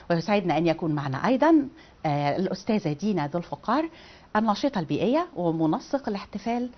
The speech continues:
باليوم العالمي لحماية الحياة البرية. أهلًا بكم معنا. آه، اسمح لي أبدأ مع حضرتك أستاذنا الدكتور عمر تمام وأقول الحياة البرية، البرية في مصر.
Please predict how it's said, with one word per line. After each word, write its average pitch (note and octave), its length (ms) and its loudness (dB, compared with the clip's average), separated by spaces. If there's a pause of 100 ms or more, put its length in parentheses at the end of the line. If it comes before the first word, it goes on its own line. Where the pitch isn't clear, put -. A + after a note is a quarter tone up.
(220)
باليوم G3+ 320 0
العالمي F3+ 520 -2
لحماية F3+ 400 -4
الحياة F3 240 -6
البرية. F#3 380 -2
أهلًا F#3 260 -4
بكم C#3 320 -6
معنا. C#3 240 -6 (1000)
آه، F#3+ 240 4
اسمح D4+ 320 4
لي C4 120 2
أبدأ A#3 260 4
مع G3 100 0
حضرتك A3+ 380 0 (120)
أستاذنا G3+ 300 0
الدكتور G#3+ 400 -2
عمر F#3 260 0
تمام G3 480 -4
وأقول A#3 320 -2 (360)
الحياة G3+ 400 -4
البرية، G#3+ 640 -4
البرية F#3+ 460 -2
في E3+ 240 -6
مصر. - 380 -8